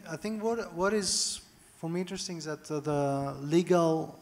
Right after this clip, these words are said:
uh, debate ar-, around appropriation should not be avoided, but should bring out more interesting discussions that probably a comic book by itself cannot, uh, totally answer.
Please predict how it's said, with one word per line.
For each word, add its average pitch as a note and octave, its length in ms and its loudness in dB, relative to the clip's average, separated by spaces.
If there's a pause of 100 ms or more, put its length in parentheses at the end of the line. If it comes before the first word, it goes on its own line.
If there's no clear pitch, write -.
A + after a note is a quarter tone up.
uh, C3+ 220 0
debate D3 440 4
ar-, C#3 200 2
around C#3+ 580 2
appropriation C#3+ 640 0
should C#3+ 240 -6
not D#3 220 -2
be D#3+ 100 2
avoided, C#3 480 2
but C3 140 -4
should C3 260 -10
bring D#3+ 320 -2 (840)
out D#3 600 0 (380)
more F3 300 6
interesting E3+ 380 0
discussions D3+ 580 -4
that C3+ 140 -2
probably D3+ 480 0
a C3+ 300 -8
comic E3+ 280 -2
book D3+ 200 -6
by C#3 120 -4
itself D3+ 420 -8
cannot, D3 600 -8 (720)
uh, C3 320 -2
totally C3+ 440 0
answer. C3 380 -6